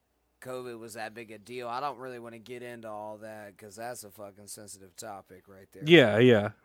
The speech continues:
Speaker 2: No, I know what you mean. Uh, yeah, I, I don't, I don't think it was a big deal either,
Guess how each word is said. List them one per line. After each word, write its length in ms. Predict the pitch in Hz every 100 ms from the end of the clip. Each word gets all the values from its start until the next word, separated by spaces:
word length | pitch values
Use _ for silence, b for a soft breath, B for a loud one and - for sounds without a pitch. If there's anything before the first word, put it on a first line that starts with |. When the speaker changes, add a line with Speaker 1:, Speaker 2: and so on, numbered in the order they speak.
| -
Speaker 2:
No, 160 | 120 117
I 120 | 127
know 100 | 123
what 180 | 120 -
you 60 | 113
mean. 280 | 110 110 -
Uh, 580 | 113 107 107 104 101 104 _ _ _ _ _ _ _ _ _ _ -
yeah, 260 | 117 107 113
I, 180 | - 123
I 20 |
don't, 240 | 131 120 -
I 80 | 131
don't 180 | 131 123
think 140 | 113
it 40 | 113
was 140 | 110
a 60 | 110
big 260 | 113 110
deal 200 | 117 110
either, 560 | 110 113 110 107 107 107